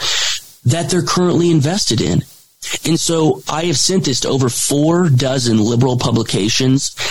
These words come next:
asking them to write a review of this. I finally have somebody at Politico who has committed to reading the whole thing, maybe not writing a report of, or a review of it, but I have been wanting, uh, fair-minded people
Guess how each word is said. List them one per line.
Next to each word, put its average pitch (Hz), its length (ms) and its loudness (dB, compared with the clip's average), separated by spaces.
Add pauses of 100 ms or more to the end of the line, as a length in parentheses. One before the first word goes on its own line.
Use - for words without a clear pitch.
(100)
asking 123 460 -2
them 123 160 2
to 117 120 0
write 113 220 2
a 110 40 2
review 107 380 2
of 117 100 2
this. 120 200 0
I 120 140 -2
finally 127 480 0
have 117 140 -2
somebody 117 300 2
at - 100 -4
Politico 113 640 0 (440)
who 131 80 4
has 120 160 -2
committed 120 460 0
to 104 120 0
reading 110 320 4
the 127 80 4
whole 147 200 2
thing, 151 380 2 (720)
maybe 131 280 2
not 127 180 0
writing 123 320 2
a 113 60 4
report 127 360 2
of, 113 220 0
or - 300 -2 (360)
a - 80 0
review 120 360 4
of 123 80 2
it, - 180 2
but - 100 -2
I 131 140 -2
have 123 180 2
been 120 200 2
wanting, 117 600 2 (380)
uh, - 280 -2
fair-minded 127 760 0
people 117 520 0